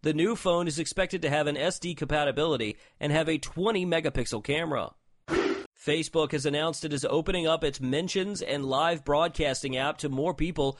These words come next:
who have a verified profile. The company announced it will be doing this back in August, but had yet to put a time frame on it. Wikipedia is getting a new feature on mobile today, beginning with the Android app, which will offer link previews so the user can get an idea of each article that is linked,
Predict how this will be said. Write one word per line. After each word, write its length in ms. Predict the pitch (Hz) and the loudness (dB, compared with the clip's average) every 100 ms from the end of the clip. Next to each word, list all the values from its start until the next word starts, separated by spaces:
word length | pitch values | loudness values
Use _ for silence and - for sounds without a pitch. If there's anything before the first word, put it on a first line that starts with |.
| - - | -8 0
who 120 | 160 | 2
have 100 | 160 | 4
a 80 | 156 | 2
verified 600 | 131 165 165 156 165 143 | 2 4 4 2 0 2
profile. 720 | 156 185 185 165 131 104 - _ _ _ _ | 2 2 2 4 4 0 -4 _ _ _ _
The 80 | - | -6
company 380 | 131 135 131 127 | -2 0 0 0
announced 360 | 123 139 135 | 0 -2 -4
it 80 | 117 | -6
will 80 | 120 | -6
be 160 | 117 113 | -6 -4
doing 340 | 143 160 139 | 0 0 0
this 160 | 127 123 | -2 -2
back 300 | 135 131 123 | 0 0 -2
in 100 | 113 | -2
August, 600 | 131 196 202 123 120 - - _ | 2 2 2 0 -2 -8 -16 _
but 180 | 123 151 | -2 0
had 120 | 170 | 2
yet 240 | 147 202 208 | 2 2 0
to 80 | 143 | -2
put 160 | 147 | 0
a 60 | 165 | 0
time 320 | - 170 202 | 0 0 0
frame 260 | - 147 113 | 0 0 2
on 160 | 98 | -2
it. 200 | 78 - _ _ - 349 392 - - _ - | -6 -14 _ _ -2 0 0 -2 -8 _ 0
Wikipedia 680 | 139 156 160 165 175 180 | 0 2 2 2 2 2
is 240 | 165 143 120 | 2 2 0
getting 240 | 165 170 | 0 0
a 60 | 147 | 0
new 200 | 165 190 | 0 0
feature 400 | - 196 185 170 | -4 -4 0 2
on 160 | 151 | 2
mobile 340 | 143 160 196 214 | 4 4 4 2
today, 460 | 156 131 131 139 | 0 0 0 0
beginning 400 | 151 135 147 175 | 0 -2 0 0
with 160 | 165 156 | -2 0
the 240 | 165 143 | 0 0
Android 400 | 185 202 208 175 | 0 2 2 4
app, 340 | 151 127 104 - - - | 4 2 0 -6 -10 -10
which 180 | 113 135 | -6 -4
will 140 | 123 | -2
offer 320 | 131 147 143 | 0 2 2
link 340 | 127 135 180 - | 0 -2 -4 -4
previews 540 | 143 196 170 139 160 | -2 -2 0 0 0
so 180 | - 156 | -2 -2
the 80 | 135 | -2
user 360 | 135 160 147 | 0 0 0
can 160 | 135 131 | -2 -4
get 160 | 143 165 | -2 0
an 80 | |
idea 420 | 143 131 131 175 156 | 0 0 0 2 4
of 200 | 156 - | 2 0
each 300 | 151 190 - | -6 -6 0
article 400 | 135 131 139 143 | 2 2 0 0
that 140 | 147 | 0
is 120 | 135 | -2
linked, 360 | 151 214 196 | 0 0 -2